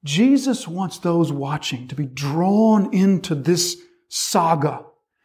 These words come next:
to be drawn into this horrid existence that is the father's and the mother's and the boy's existence by saying, "How long?" and having the people around him hear,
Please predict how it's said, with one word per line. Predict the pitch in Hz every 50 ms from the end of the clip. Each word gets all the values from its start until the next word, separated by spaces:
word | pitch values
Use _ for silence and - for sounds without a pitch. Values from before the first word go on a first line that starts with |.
| _ _ -
to | -
be | 165 180 156
drawn | 139 139 147 143 156 190 202 226 240 247 240 226 208
into | 196 185 160 175 170
this | 160 170 165 - - - _ _ _ _
horrid | _ - - 175 180 220 233 233 214 196 -
existence | 226 185 147 143 139 147 190 208 208 - - - 131 127 -
that | - 170 156 156 -
is | 196 202 214 180 151
the | 156 180
father's | - - - - 175 175 180 185 160 160 151 147 139 135 - - - - -
and | 165 165 165
the | 160 160
mother's | 160 170 175 170 156 165 147 160
and | - 160 156
the | 156
boy's | 147 135 127 - 165 170 185 175 160 156
existence | 151 131 123 131 156 170 165 - - 143 131 - - - _ - - - -
by | - 175 165
saying, | - - 196 185 175 165 - - - _ _ _
"How | - - 185 220 247
long?" | 240 220 220 233 247 269 277 294 285 269 - - - - - - -
and | 180 165 135
having | - - 185 226 233 269 254 240
the | 247
people | 247 - - 240 226 240 226 214 202
around | 185 180 190 190 185 175 165
him | 170 170
hear, | 143 - - 220 233 233 214 175 151 135 - - -